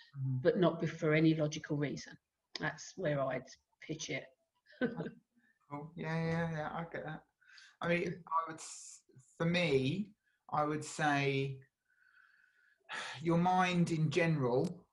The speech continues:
Speaker 1: whether it's your subconscious or your conscious mind, is, is there to alert you and to, to try and keep you safe. Um, so it's working for you, even though sometimes I think it can probably feel like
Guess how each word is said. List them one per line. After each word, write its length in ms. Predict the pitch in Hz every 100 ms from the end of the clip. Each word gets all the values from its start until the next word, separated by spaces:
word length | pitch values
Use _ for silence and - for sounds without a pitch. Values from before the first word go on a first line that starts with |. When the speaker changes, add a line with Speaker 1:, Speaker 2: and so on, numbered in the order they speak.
| _ _
Speaker 1:
whether 420 | 156 151 147 147
it's 300 | 143 135 -
your 460 | 147 147 139 135 131
subconscious 880 | 131 165 143 - 147 120 139 135 143
or 120 | 135
your 100 | 127
conscious 440 | 127 - - 135
mind, 360 | 131 131 127 123
is, 240 | 131 127
is 260 | - 135 131
there 380 | 143 139 135 135 -
to 440 | 147 131 123 117 107 - _ _
alert 500 | 139 143 147 147 -
you 320 | 139 147 185 190 - _
and 200 | 135 131 131
to, 220 | 139 135
to 160 | -
try 220 | 127 151 131
and 80 |
keep 180 | 127 131
you 60 | 117
safe. 420 | - 120 101 - - _ _ _ _ _ _ _ -
Um, 520 | 131 127 123 120 -
so 300 | - - 135
it's 240 | 127 127 139
working 540 | 147 151 - 135 127
for 340 | 123 - 190 147
you, 360 | 120 113 120 135
even 300 | 143 131 131
though 140 | 123
sometimes 640 | 127 156 139 127 120 123 123
I 60 |
think 200 | 123 127
it 180 | 120 -
can 100 | 131
probably 300 | 127 101 117
feel 320 | 123 135 127
like 280 | 123 123 -